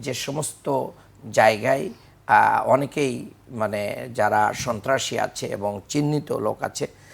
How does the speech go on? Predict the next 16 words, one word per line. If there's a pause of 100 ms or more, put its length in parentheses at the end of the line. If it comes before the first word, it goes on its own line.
(160)
তাদেরকে
শেল্টার
দিয়ে
রাখা
হচ্ছে (360)
যে
আগামী
নির্বাচনে
তাদেরকে
দিয়েই
বৈতরণী
পার
করার
চেষ্টা
করা
হবে।